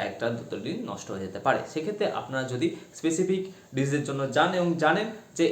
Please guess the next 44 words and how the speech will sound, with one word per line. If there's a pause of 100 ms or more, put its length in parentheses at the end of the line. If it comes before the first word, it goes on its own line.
এই
কারণে
আমি
যাচ্ছি,
তাহলে
অ্যাপয়েন্টমেন্টটা
অনলাইনে
বুক
করে
নেবেন। (160)
এবং
সেখানে (260)
ওই (100)
ডাক্তার
দেখানোর
পর (220)
ওই
ডাক্তার
যদি
মনে
করেন
যে
আপনার
অন্য
কোনো
ডিপার্টমেন্টে
আপনাকে
রেফার
করতে
হবে,
তাহলে (140)
উনি (100)
কিন্তু
প্রেসক্রিপশনে
রেফার (100)
করে
দেবে,
আপনাদের
আলাদা
করে
অ্যাপয়েন্টমেন্ট
করতে
হবে
না।